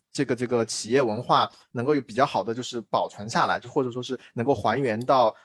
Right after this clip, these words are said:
呃，从上往下的去还原到基层。就因为我，就因为我的感觉是说，在游戏产业，它是一个创意型产业，它必须要保证这个人的自主性、独立性和创意性。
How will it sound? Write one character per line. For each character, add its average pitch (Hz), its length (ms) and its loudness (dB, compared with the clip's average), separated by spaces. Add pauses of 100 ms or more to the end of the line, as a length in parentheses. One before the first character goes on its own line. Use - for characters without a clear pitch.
呃， 113 200 2
从 123 220 -6
上 143 320 2
往 147 180 4
下 143 160 4
的 117 100 -2
去 - 160 -10
还 117 240 -4
原 131 160 -2
到 135 160 4
基 156 220 -6
层。 95 180 -10 (320)
就 214 120 6
因 262 80 6
为 294 40 10
我， 208 260 6
就 - 160 -4
因 269 100 0
为 320 40 8
我 165 280 2
的 - 80 4
感 127 180 2
觉 117 80 -6
是 - 100 -12
说， 135 240 2 (200)
在 180 100 8
游 120 180 4
戏 - 120 -6
产 117 200 -4
业， 107 200 -4
它 - 180 0
是 190 80 -2
一 - 20 0
个 170 60 0
创 220 240 0
意 127 60 -4
型 113 100 -10
产 101 240 -10
业， 113 100 -12 (220)
它 190 100 0
必 208 200 -2
须 220 160 -4
要 214 120 8
保 98 160 2
证 127 200 -6
这 127 40 -8
个 127 120 -2
人 110 100 -2
的 139 100 -2
自 190 120 -8
主 - 160 -16
性、 131 160 -8
独 113 120 -10
立 139 80 0
性 135 160 -4
和 113 120 -6
创 156 200 -2
意 113 80 -10
性。 104 160 -12